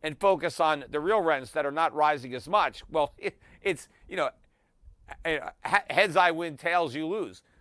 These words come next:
That's how they try to massage, uh, these, these numbers. But they don't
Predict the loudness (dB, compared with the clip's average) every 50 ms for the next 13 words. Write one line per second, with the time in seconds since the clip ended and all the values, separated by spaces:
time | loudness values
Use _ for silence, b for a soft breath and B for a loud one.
0 | _ _ 0 0 0 0 0 2 4 6 8 8 6 4 2 -2 -6 -6 -6 -4
1 | -2 0 2 2 2 0 -2 -8 -8 -10 -10 -8 -4 -2 0 2 2 4 4 4
2 | 2 0 -2 -6 -12 -18 _ _ _ b b b b b b b b b b b
3 | b _ _ 4 4 4 4 4 0 -2 -4 -4 -6 -8 -12 -18 _ -6 -4 -4
4 | -2 -2 0 0 0 0 -2 -6 -12 -16 _ _ _ _ _ 6 6 6 6 4
5 | _ _ _ -20 -20 -8 -2 0 0 0 0 4 6 6 6 6 4 2 -2